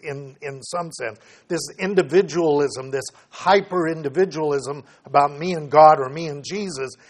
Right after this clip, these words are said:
ignores the community of faith, which has been the basis of God's people from Sinai to the present. So he says, "Since we have gifts that differ according to the grace given to us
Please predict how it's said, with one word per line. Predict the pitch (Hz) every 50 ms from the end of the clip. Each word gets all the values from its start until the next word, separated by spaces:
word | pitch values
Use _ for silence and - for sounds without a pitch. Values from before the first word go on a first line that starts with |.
| - _ -
ignores | 165 139 131 160 151 156 175 185 202 202 196 180 156 - -
the | 160 -
community | - 165 156 165 185 190 175 170 156 139 143 143
of | 139 131 - -
faith, | 220 202 185 156 - - - _ _ _
which | - 165 151 -
has | 170 131 120
been | 117 156 180 185 185
the | 175 127
basis | 120 175 180 180 165 - - 165 147 - -
of | 156 131 127
God's | 165 160 160 156 151 156 -
people | - - 185 175 131 165 156 143 147 - - _ _ -
from | 160 156 147 147 -
Sinai | - - 190 185 180 180 165 165 156 156 156 156 151 147 -
to | - 160
the | 143 127
present. | 113 - - 156 160 151 - - - - _ _ _ _ _ _ - - _ _ _
So | - - 185 190
he | 196 190 -
says, | 196 185 180 175 160 - - _ _ _ -
"Since | - 226 262 240 202 214
we | 233 214
have | 180 175 170 160 147 135
gifts | - 214 247 233 233 - - - -
that | 180 160 135 123
differ | 185 220 220 - 175 156 156
according | 165 160 - 185 185 165 175 175 156 147
to | 147
the | 135 147
grace | 127 135 165 180 175 170 - - -
given | - 208 208 180 175 139 120
to | - 127 123 117
us | 131 156